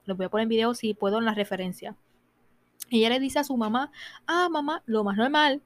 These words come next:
le dice, "Ah, mamá, es que las alas de ángel duelen". Y la mamá como que... Ella espantada la madre, y la madre le dijo que...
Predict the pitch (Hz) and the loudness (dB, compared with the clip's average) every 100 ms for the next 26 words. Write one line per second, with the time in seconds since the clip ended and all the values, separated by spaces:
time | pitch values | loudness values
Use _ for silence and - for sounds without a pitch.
0 | _ 233 240 254 277 320 302 285 302 - | _ -2 -2 -4 -4 -4 -2 -2 -4 0
1 | 269 262 - 285 285 285 262 254 262 302 | 0 0 0 2 2 2 2 2 0 -2
2 | 233 214 220 247 202 196 208 208 196 202 | 2 2 2 2 0 0 0 2 2 2
3 | 202 196 175 - _ _ _ _ _ _ | 0 0 -2 -8 _ _ _ _ _ _
4 | _ _ _ _ _ _ _ - - - | _ _ _ _ _ _ _ -20 -20 -20
5 | - _ _ _ _ _ 220 208 220 226 | -20 _ _ _ _ _ 0 0 2 2
6 | - 214 185 190 208 220 190 180 175 190 | 4 4 4 4 6 6 4 -4 -6 -6
7 | - 220 208 190 196 220 233 247 294 311 | 2 4 4 2 0 0 0 0 -2 -4
8 | - 220 208 | 2 2 2